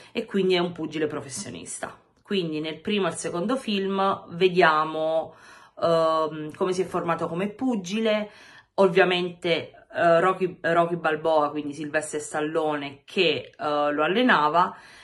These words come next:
e invece in questo terzo film vediamo il suo ritiro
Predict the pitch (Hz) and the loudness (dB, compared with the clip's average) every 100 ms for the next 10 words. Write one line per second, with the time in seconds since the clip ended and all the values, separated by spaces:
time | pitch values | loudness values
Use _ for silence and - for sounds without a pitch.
0 | - - _ - 254 262 - _ 262 285 | -20 -20 _ 2 2 2 -6 _ 2 4
1 | 214 220 202 202 220 220 220 320 - 214 | 4 2 -2 -4 0 0 0 -4 -2 -2
2 | 190 196 196 190 226 202 190 175 175 180 | -2 0 0 2 0 4 4 2 0 -2
3 | 180 180 - 202 - 185 165 165 233 202 | -2 -4 -4 -6 -2 2 2 0 0 4
4 | 165 165 | 4 2